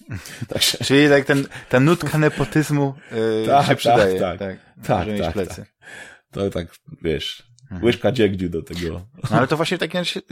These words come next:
Speaker 2: jak się tak dobrze poszło, to na czym trenowałeś? To mnie interesuje właśnie, od czego zacząłeś, w sensie, e, bo, bo to nie jest tak, że kupiłeś sobie pierwszy raz komputer i, i, i pierwszą grą był symulator. To, to powiedzmy, miałeś, e, we krwi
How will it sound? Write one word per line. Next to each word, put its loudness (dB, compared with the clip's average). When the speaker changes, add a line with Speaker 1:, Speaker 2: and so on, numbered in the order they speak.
Speaker 2:
jak -4
się -4
tak -4
dobrze -4
poszło, -8
to -6
na 0
czym -4
trenowałeś? 0
To -6
mnie 0
interesuje 0
właśnie, -2
od -2
czego 0
zacząłeś, 0
w -18
sensie, -2
e, 2
bo, -4
bo -12
to 0
nie 4
jest 0
tak, 0
że 0
kupiłeś -2
sobie -2
pierwszy -2
raz -6
komputer 0
i, -8
i, -6
i -12
pierwszą -2
grą 2
był -8
symulator. -2
To, -6
to -18
powiedzmy, -2
miałeś, 4
e, 4
we -2
krwi -2